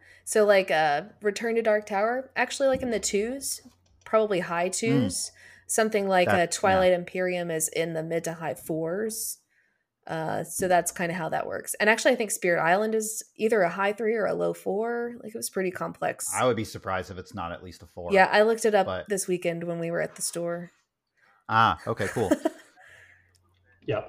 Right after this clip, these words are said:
Speaker 3: uh, Spirit, Spirit, Spirit Island is a four, four, four point oh six, so yeah.
Speaker 1: Yeah.
Speaker 2: Okay. So that gives you a good, a good sense. So you're probably like, "What the hell is, like, a four five or a four six?" It's probably insane,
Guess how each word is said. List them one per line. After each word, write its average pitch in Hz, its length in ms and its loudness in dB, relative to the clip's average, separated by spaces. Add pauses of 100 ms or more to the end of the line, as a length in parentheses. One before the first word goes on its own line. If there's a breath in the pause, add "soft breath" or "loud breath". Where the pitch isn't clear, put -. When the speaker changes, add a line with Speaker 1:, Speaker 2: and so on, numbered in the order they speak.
(140)
Speaker 3:
uh, 175 280 8
Spirit, - 500 2
Spirit, 165 340 6
Spirit 165 220 8
Island 139 220 8
is 127 80 2
a 131 80 6
four, 135 320 2
four, 160 200 4
four 156 240 8
point 131 160 6
oh 123 80 4
six, 120 320 0
so - 260 -10
yeah. 127 240 -4 (280)
Speaker 1:
Yeah. - 280 -8 (220)
Speaker 2:
Okay. 113 240 0 (560 soft breath)
So 196 140 6
that 202 80 10
gives 170 180 2
you 139 140 6
a 117 80 8
good, 107 240 2
a 107 120 -4
good 98 200 0
sense. 101 260 -6
So 110 120 -2
you're 110 100 0
probably 127 260 8
like, 101 220 2
"What 107 160 -2
the 98 100 0
hell 107 220 0
is, 101 100 -4
like, 98 140 -6
a 98 60 -4
four 107 320 -2
five 95 540 6
or 90 100 2
a 92 40 0
four 98 260 0
six?" 98 380 0
It's 110 140 -8
probably 95 320 4
insane, 82 420 -8